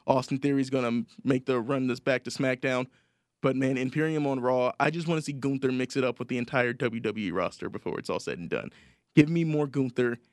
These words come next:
Give me more matches with him. And the six-man tag that's gonna be taking place at W W E Backlash before we get into our conversation with Ben Baby. Super excited about that as well.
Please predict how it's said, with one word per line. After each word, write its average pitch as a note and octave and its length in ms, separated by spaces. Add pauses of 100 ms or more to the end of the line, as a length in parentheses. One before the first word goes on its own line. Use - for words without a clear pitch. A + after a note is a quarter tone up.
(220)
Give C3+ 160
me C#3 180
more B2 460 (240)
matches A#2 500
with A2 160
him. A2 240 (540)
And C#3+ 160
the C3+ 200 (1000)
six-man D3 360
tag C3 300
that's A#2+ 160
gonna A#2+ 120
be B2 80
taking A#2+ 280
place A#2 200
at A2+ 120
W A#2 180
W A2+ 220
E - 20
Backlash A2+ 540 (240)
before B2+ 340
we A#2+ 100
get A#2+ 140
into A#2+ 300 (100)
our A#2+ 240
conversation A#2+ 580
with A#2+ 120
Ben F#2+ 160
Baby. F#2+ 340 (840)
Super C3+ 720 (180)
excited A2 480
about D#2+ 300
that F2 180
as C3+ 100
well. C#2+ 280